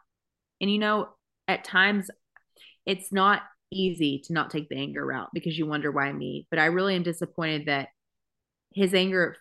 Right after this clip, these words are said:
festered so much that it turned into rage.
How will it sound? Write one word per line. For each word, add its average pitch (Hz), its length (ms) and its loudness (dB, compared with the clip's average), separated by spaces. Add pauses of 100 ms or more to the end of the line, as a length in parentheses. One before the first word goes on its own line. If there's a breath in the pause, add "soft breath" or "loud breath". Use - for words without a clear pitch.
(220)
festered 170 400 0
so 175 240 0
much 147 340 -4
that 165 140 -4
it 156 120 -6
turned 156 220 -2
into 147 200 -4
rage. 127 640 -6